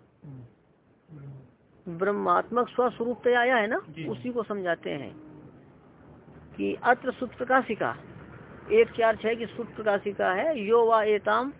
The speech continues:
Speaker 1: न जायते इति वाक्येन ब्रह्मात्मक चेतन दृष्टया वा तादृश देवता अधिष्ठितत्वेन वा अनुसंधान पूर्वकम अग्निम चिन्वानस्य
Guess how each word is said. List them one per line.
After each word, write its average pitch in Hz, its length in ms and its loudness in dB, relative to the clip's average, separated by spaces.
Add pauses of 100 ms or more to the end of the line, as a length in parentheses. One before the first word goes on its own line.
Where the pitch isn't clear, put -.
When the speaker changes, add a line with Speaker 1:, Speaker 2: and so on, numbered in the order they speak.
(260)
Speaker 1:
न 220 220 4
जायते 208 460 2
इति 220 200 -8
वाक्येन 185 600 0 (680)
ब्रह्मात्मक 202 880 4
चेतन 233 460 0
दृष्टया 254 480 2
वा 220 280 2
तादृश 214 480 0
देवता 226 380 2
अधिष्ठितत्वेन 214 1120 -2 (200)
वा 196 200 2
अनुसंधान 214 680 -2
पूर्वकम 208 500 -2
अग्निम 214 400 -4
चिन्वानस्य 214 760 -4